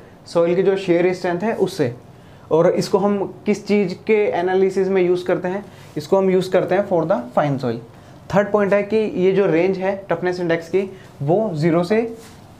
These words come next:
थ्री के बीच में होती है। और for the, अ, good category of the soil, it is necessary that the value of the toughness index should be greater than one। नेक्स्ट कि हम टफनेस इंडेक्स की वैल्यू निकालते कैसे हैं? तो निकालते कैसे हैं?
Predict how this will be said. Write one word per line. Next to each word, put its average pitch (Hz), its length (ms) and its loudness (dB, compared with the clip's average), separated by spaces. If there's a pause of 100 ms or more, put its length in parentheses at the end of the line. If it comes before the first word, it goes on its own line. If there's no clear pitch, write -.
थ्री 185 180 0
के 190 120 2
बीच 175 220 0
में 190 120 0
होती 165 300 0
है। 220 140 0 (380)
और 151 440 2 (280)
for 180 140 4
the, 175 100 4
अ, 160 480 0
good 156 320 2
category 196 460 2
of 185 160 2
the 190 200 0
soil, 196 180 2 (340)
it 160 100 0
is 196 180 2 (380)
necessary 180 520 2
that 185 260 0
the 165 200 0
value 180 340 2
of 190 80 -2
the 196 140 0
toughness 190 320 -2
index 190 300 -2
should 175 180 2
be 226 120 0 (340)
greater 180 360 2
than 139 160 2
one। 117 140 -4 (1200)
नेक्स्ट - 560 -2
कि 185 100 2
हम 185 180 0
टफनेस 185 360 -2
इंडेक्स 180 280 0
की 185 120 0
वैल्यू 170 240 2
निकालते 151 460 0
कैसे 196 260 -2
हैं? 196 120 -4
तो 180 100 0
निकालते 180 420 2
कैसे 190 260 0
हैं? 208 320 -4